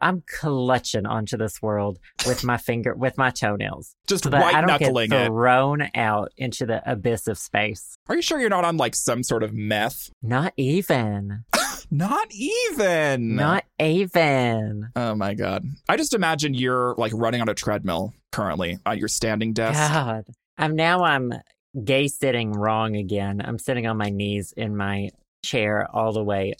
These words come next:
Speaker 1: up.
Speaker 2: Have you ever thought about not sitting wrong? Like, sitting like a normal human being? Have you ever
Speaker 1: I'm
Speaker 2: thought about
Speaker 1: gay. I
Speaker 2: maybe that would
Speaker 1: can't
Speaker 2: help?
Speaker 1: do that. I can't do that. I'm gay.
Speaker 2: <laughs> It's illegal. I can't do it.
Speaker 1: I
Speaker 2: I wasn't
Speaker 1: can't
Speaker 2: made
Speaker 1: do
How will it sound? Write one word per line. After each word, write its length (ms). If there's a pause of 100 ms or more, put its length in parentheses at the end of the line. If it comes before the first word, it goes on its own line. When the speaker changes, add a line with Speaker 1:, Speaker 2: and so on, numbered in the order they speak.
Speaker 1:
up. 200
Speaker 2:
Have 100
you 60
ever 160
thought 240
about 260
not 420
sitting 320
wrong? 420 (280)
Like, 240
sitting 380
like 320
a 40
normal 360
human 320
being? 500
Have 120
you 60
ever 120
Speaker 1:
I'm 60
Speaker 2:
thought 180
about 200
Speaker 1:
gay. 80
I 40
Speaker 2:
maybe 160
that 140
would 100
Speaker 1:
can't 60
Speaker 2:
help? 200
Speaker 1:
do 80
that. 400 (240)
I 100
can't 320
do 200
that. 200
I'm 160
gay. 500 (260)
Speaker 2:
<laughs> 40 (480)
It's 240
illegal. 540
I 80
can't 260
do 160
it. 40
Speaker 1:
I 40
Speaker 2:
I 20
wasn't 240
Speaker 1:
can't 60
Speaker 2:
made 140
Speaker 1:
do 60